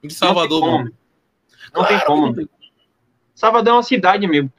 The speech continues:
Speaker 2: É o país inteiro, são duzentos milhões de habitantes, mano. É muita
Speaker 1: Verdade.
Speaker 2: co-, é, os problemas são cem vezes maiores, no mínimo.
Speaker 1: Tá, mano, mas você acha que, que Lula iria ser melhor do que alguém que é daqui?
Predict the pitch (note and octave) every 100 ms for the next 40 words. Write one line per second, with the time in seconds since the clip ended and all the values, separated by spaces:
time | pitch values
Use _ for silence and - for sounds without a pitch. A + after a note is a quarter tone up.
0 | E3+ F#3+ - F#3 F#3+ G#3 F#3 F#3+ F#3+ F#3+
1 | D#3+ E3 F#3+ - G#3 G3+ F3+ G#3 G3 F#3+
2 | D#3 E3+ G3 B2+ A2 G2+ _ _ _ _
3 | _ _ _ _ _ _ _ _ _ _
4 | _ _ _ _ _ - E3+ D#3+ D#3+ G#3
5 | D3+ A3 - E3 F#3 G3+ G#3 G#3+ B3 A3+
6 | A3+ A3 A#3+ A3 C#3 - - A#3+ B3 F#3+
7 | A3 G#3+ G3+ D#3+ E3 D#3+ F#3+ D#3+ F3 E3
8 | B2+ - _ _ _ _ _ _ _ _
9 | F#3+ G#3+ A3 F#3+ D#3 D#3 E3+ E3+ E3+ E3+
10 | E3+ D#3+ D3+ A2+ C#3+ D3 F3 E3 D3+ D#3
11 | C#3 D#3+ D#3+ C3 D3 D#3 C#3 B2 C#3+ C#3+
12 | C#3 C3+ - A2+